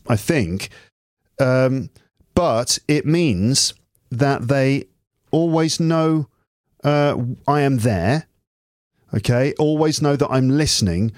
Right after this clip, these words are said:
always know I'm available, and always know they're not being ignored. It also allows me to sort of, um,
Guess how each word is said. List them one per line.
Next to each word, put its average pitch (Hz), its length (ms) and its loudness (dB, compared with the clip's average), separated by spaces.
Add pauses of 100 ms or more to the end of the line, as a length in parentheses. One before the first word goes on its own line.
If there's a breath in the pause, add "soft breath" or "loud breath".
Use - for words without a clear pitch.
(260 loud breath)
always 151 420 0
know 143 200 2
I'm 127 120 0
available, 117 680 0 (220 loud breath)
and 139 140 2
always 156 320 0
know 147 160 2
they're 139 120 2
not 143 280 -2
being 143 300 2
ignored. 127 680 0
It 160 140 -2
also 180 420 2 (280 loud breath)
allows 160 360 0
me 156 180 2
to 156 180 0
sort 151 320 0
of, 135 180 -2 (1160 soft breath)
um, 135 420 2